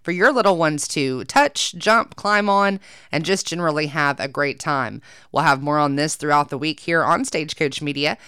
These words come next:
It is going to be at the Harrison County Historic Courthouse, and your kiddo those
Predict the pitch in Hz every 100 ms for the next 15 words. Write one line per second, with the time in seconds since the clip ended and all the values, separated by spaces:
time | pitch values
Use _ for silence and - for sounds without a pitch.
0 | - - - 190 - 185 170 139 156 -
1 | 143 240 - 156 143 190 - 294 226 208
2 | 175 160 165 139 - 160 139 - - -
3 | - 226 220 220 214 214 - 160 165 156
4 | 170 208 339 202 160 143 143 -